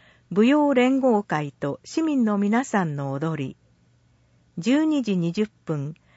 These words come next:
吹奏楽演奏。十二時五十分、世界遺産クイズ。十三時五十分、太鼓演奏。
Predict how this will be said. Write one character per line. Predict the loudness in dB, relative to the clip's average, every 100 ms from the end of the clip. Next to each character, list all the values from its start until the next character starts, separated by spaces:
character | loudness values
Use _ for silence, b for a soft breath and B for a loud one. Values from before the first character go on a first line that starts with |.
| _ -18
吹 | -2 0
奏 | 2 4 4 4
楽 | 0 -6 -12 -4
演 | -2 -2
奏。 | -2 -4 -4 -6 -10 _ _ _ _ _ _ _ -2
十 | 0 2
二 | 0
時 | 0 -2
五 | -2
十 | -2 -4
分、 | _ -6 -4 -6 b b b
世 | -6
界 | -2 0 2 2 2
遺 |
産 | 0 -2 -2 -4 -6
ク | -4 -4
イ | -4
ズ。 | -12 -20 _ _ _ _ _ _ _ _ _ _ -2
十 | 0 2
三 | 2 4 4
時 | 0 -2
五 | -2
十 | -2 -4 _
分、 | -8 -6 -8 -14 _ _ _ -4
太 | -2 -2
鼓 | 0 0
演 | 2 0 -2
奏。 | -2 -4 -2 -6